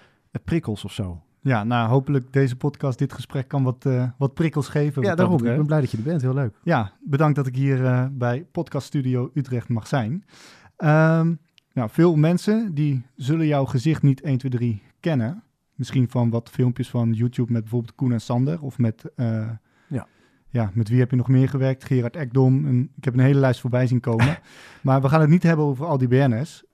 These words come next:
Speaker 1: Nee.
Speaker 2: We gaan het hebben over jou.
Speaker 1: Ja.
Speaker 2: Ehm, hoe ben jij zo in eerste instantie bij de radio terechtgekomen?
Speaker 1: Ehm, dat is, ehm, nou, hoe ik er ben terechtgekomen, d-, d-, het is eigenlijk een, een,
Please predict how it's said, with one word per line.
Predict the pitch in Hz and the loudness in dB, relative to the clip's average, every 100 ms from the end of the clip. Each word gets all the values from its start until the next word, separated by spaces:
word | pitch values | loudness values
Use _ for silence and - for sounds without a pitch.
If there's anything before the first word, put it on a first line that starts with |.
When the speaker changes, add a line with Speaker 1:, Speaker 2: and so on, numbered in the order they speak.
| - | -16
Speaker 1:
Nee. | 98 - | -12 -8
Speaker 2:
We | 123 | -2
gaan | 135 | 0
het | 127 | 2
hebben | 131 139 | 0 0
over | 127 | 2
jou. | 123 98 _ _ _ | 0 0 _ _ _
Speaker 1:
Ja. | 135 - - _ | -16 -16 -20 _
Speaker 2:
Ehm, | - 131 131 131 135 123 _ _ _ _ _ _ _ _ _ _ | 2 4 6 4 2 -2 _ _ _ _ _ _ _ _ _ _
hoe | - 196 | 2 2
ben | 180 180 | 4 2
jij | 175 165 175 | 2 0 -4
zo | 156 147 147 | -4 -2 0
in | 147 | -2
eerste | 170 131 | -2 0
instantie | 123 - 131 123 120 | 0 0 -2 -2 -2
bij | 120 | -2
de | |
radio | 107 113 123 117 110 | -2 -2 0 -2 -2
terechtgekomen? | - 110 117 - - 107 104 117 - _ _ _ _ _ - _ | -4 -6 -8 -10 -14 -12 -12 -16 -20 _ _ _ _ _ -20 _
Speaker 1:
Ehm, | 120 120 120 120 123 | -8 -6 -4 -4 -8
dat | - 131 - | -8 -10 -10
is, | 139 - | -12 -10
ehm, | 117 113 110 110 113 135 _ _ _ _ _ _ _ _ | -6 -6 -4 -6 -10 -16 _ _ _ _ _ _ _ _
nou, | 107 | -4
hoe | 123 | -4
ik | 135 | -4
er | 120 | -6
ben | 117 | -6
terechtgekomen, | 139 160 175 170 160 | -6 -6 -6 -4 -6
d-, | - _ _ _ - | -10 _ _ _ -20
d-, | 110 - - | -20 -20 -20
het | - 127 | -20 -14
is | 123 | -12
eigenlijk | - 123 - 127 | -8 -8 -6 -6
een, | 127 - _ 120 | -8 -12 _ -14
een, | 117 | -14